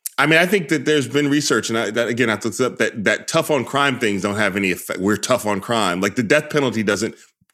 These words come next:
create less crime. <laughs> Like, you know, so I think that, like, again, we're talking about a system that is fundamentally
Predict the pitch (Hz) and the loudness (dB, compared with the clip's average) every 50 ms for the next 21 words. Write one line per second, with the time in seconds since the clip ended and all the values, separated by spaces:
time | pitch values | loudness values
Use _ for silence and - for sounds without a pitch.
0 | - - - - - - 117 104 92 90 92 87 - - - - 95 101 110 95 | -16 -16 -12 -4 0 2 2 2 2 0 -2 -2 -2 -4 -4 -2 -2 0 0 -2
1 | 78 73 90 104 - _ _ _ _ _ _ - 131 120 233 233 - - - - | -2 -4 -8 -10 -12 _ _ _ _ _ _ -4 0 0 2 2 2 0 -2 -2
2 | - 175 135 151 139 131 123 - 139 131 139 135 151 143 127 143 80 135 135 120 | 0 2 2 4 2 2 0 0 0 0 0 0 -2 -2 -2 -4 -2 -2 -4 -2
3 | - 123 113 123 147 139 113 - - - - - _ - - 123 151 156 135 139 | -2 -4 0 0 0 0 0 -2 -8 -16 -20 -18 _ -4 -2 0 2 0 2 2
4 | 135 123 110 101 - - 143 139 - - 127 110 104 101 98 98 95 92 87 - | 0 0 0 0 0 -2 -2 -2 0 -2 -2 0 2 0 2 0 0 -2 -4 -8
5 | _ _ _ _ - - - 127 127 123 123 117 113 113 113 107 101 101 95 90 | _ _ _ _ -12 -6 -2 0 0 0 0 2 2 2 2 2 0 2 2 0
6 | 87 85 - | 0 -2 -6